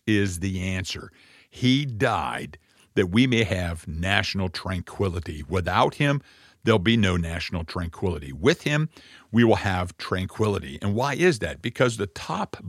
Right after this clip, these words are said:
button of all racial reconciliations is Jew and Gentile.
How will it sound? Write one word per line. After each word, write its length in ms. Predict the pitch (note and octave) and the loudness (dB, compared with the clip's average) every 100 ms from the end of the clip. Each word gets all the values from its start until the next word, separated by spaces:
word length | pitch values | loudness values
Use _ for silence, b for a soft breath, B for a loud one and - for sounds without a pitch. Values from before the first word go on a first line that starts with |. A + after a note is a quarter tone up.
| D#2 | -2
button 300 | - D3+ G2 | 0 2 0
of 140 | F#2 F2 | 0 2
all 240 | C3 D3+ | 2 0
racial 460 | F#2+ B2+ E3+ - A#2 | 2 0 0 0 0
reconciliations 1160 | A2+ - B2 - B2+ C#3 A#2+ B2+ - D2+ - _ _ _ _ _ _ _ | 0 2 0 0 -4 -2 -2 -2 -4 -8 -10 _ _ _ _ _ _ _
is 140 | B2 G#2+ | -6 -6
Jew 240 | D2+ D#2 | -6 -6
and 100 | D#2 | -4
Gentile. 600 | E2 F#2 G#2 - A#1 A#1 | -2 -2 -4 -8 -8 -12